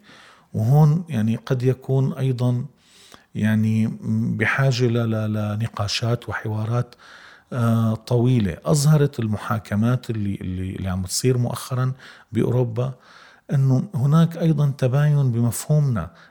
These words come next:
للعدالة وبرؤيتنا للعدالة، وهذا أظن إنه أمر طبيعي.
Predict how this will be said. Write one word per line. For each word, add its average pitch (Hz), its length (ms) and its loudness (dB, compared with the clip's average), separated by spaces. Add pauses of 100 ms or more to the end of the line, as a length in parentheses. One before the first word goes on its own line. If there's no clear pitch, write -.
(120)
للعدالة 95 600 0
وبرؤيتنا 104 680 -2
للعدالة، 80 540 -6 (600)
وهذا 143 600 4 (180)
أظن 131 400 0
إنه 131 220 0
أمر 131 160 0
طبيعي. 117 480 -2